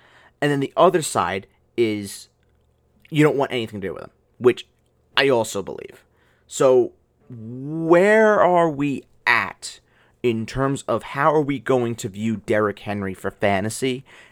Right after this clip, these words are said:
is a really fascinating case that we will, of course,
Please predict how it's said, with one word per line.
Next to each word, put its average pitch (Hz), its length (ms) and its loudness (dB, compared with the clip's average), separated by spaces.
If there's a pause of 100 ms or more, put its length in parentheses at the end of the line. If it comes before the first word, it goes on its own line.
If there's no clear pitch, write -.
(140)
is 110 260 0
a 98 160 -6
really 120 460 0
fascinating 104 880 -6
case 101 500 -8
that 98 340 -10
we 110 140 -4
will, 98 180 -2
of 98 140 -6
course, 104 380 -4